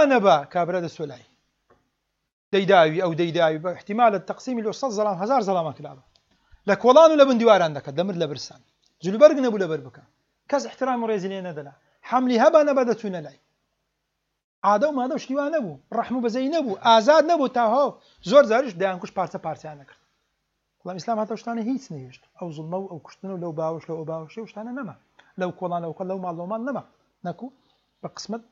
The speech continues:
یەک لە موسڵمانەکان دەبیتن، وەکو غەنیمەکە، لە گەری باش دەبی، خواردن، نووستن، جلوبەرگ، چاوەڕێ دەکا، ئەگە حەملێ بێبی منداڵەکەی بیبیتن ئەوجا. پێغەمبەر سەڵام حەتا دەرێ وەم ویستم لەعنەت بکەم، هەتا قیامەتی لەعنەت لە دوو ڕاوی بستەگەنێکەچ کە حەملی هەیە لەو جاریانە.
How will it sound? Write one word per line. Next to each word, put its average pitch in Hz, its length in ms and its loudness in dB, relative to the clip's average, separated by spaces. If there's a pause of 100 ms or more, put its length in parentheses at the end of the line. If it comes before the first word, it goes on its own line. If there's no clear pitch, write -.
(140)
یەک 202 120 -8
لە 190 120 -10
موسڵمانەکان 175 500 -10
دەبیتن، 214 320 -14 (380)
وەکو - 240 -12
غەنیمەکە، 160 400 -12 (440)
لە 175 100 -8
گەری 160 140 -6
باش 160 220 -4
دەبی، 214 200 -14 (200)
خواردن، 165 500 -8 (300)
نووستن، 180 400 -10 (320)
جلوبەرگ، 165 500 -6 (520)
چاوەڕێ 156 300 -4
دەکا، 196 160 -6
ئەگە 156 160 -8
حەملێ 180 220 -6
بێبی 175 200 -4
منداڵەکەی 170 400 -4
بیبیتن 202 280 -8
ئەوجا. 233 200 -10 (200)
پێغەمبەر 170 220 -12
سەڵام 175 160 -14
حەتا 196 180 -10
دەرێ 185 180 -6
وەم 208 200 -8 (120)
ویستم - 280 -16
لەعنەت 208 280 -4
بکەم، 233 220 -6 (360)
هەتا 208 200 4 (100)
قیامەتی 240 320 -2
لەعنەت 214 320 -4
لە 208 60 -4
دوو 190 160 -10
ڕاوی 196 220 -6 (240)
بستەگەنێکەچ 185 560 -12
کە - 80 -18
حەملی 165 280 -12
هەیە 143 180 -12
لەو 165 140 -14
جاریانە. 143 460 -14